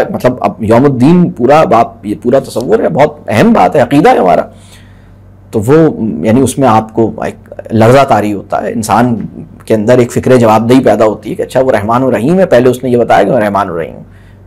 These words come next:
फिर उसने ये बताया कि मैं मालिक यौमुद्दीन भी हूँ। तो ज़रा, मतलब,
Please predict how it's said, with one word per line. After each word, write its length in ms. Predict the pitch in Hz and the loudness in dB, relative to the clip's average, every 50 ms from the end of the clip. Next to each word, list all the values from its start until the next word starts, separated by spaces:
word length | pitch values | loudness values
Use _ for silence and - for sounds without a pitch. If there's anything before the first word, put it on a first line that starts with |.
| - - | -4 0
फिर 100 | 170 196 180 | 0 2 2
उसने 220 | 180 - 202 180 | 2 2 2 2
ये 60 | 156 | 4
बताया 360 | 135 131 113 117 120 135 156 | 4 4 4 4 4 4 4
कि 60 | 175 190 | 4 2
मैं 100 | 190 175 | 2 2
मालिक 320 | 135 117 123 135 151 165 | 4 4 4 4 4 4
यौमुद्दीन 540 | 180 165 135 131 135 127 127 131 135 127 117 | 4 4 4 2 2 2 2 2 4 4 2
भी 80 | 110 95 | 2 0
हूँ। 120 | 80 73 - - - - - - - - - - - - | -4 -8 -12 -20 -20 -20 -20 -20 -20 -20 -20 -20 -10 -4
तो 100 | 113 113 | 0 2
ज़रा, 200 | 123 131 143 139 | 4 4 4 2
मतलब, 420 | 131 120 151 151 151 156 - - | 2 2 2 0 0 0 -6 -16